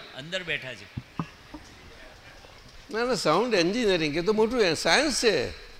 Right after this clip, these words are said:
Speaker 2: બહુ મોટું સાયન્સ છે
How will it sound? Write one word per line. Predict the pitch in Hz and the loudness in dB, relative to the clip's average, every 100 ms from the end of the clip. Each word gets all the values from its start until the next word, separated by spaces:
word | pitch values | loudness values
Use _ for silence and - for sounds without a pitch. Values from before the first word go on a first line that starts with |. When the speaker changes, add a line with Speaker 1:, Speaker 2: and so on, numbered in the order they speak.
| - - - - - - - - - - - - - - | -20 -20 -20 -20 -20 -20 -20 -20 -20 -20 -20 -20 -20 -12
Speaker 2:
બહુ | 123 196 | -2 0
મોટું | 214 202 247 | 2 2 2
સાયન્સ | 196 208 185 151 - | 4 4 4 2 0
છે | 160 | -2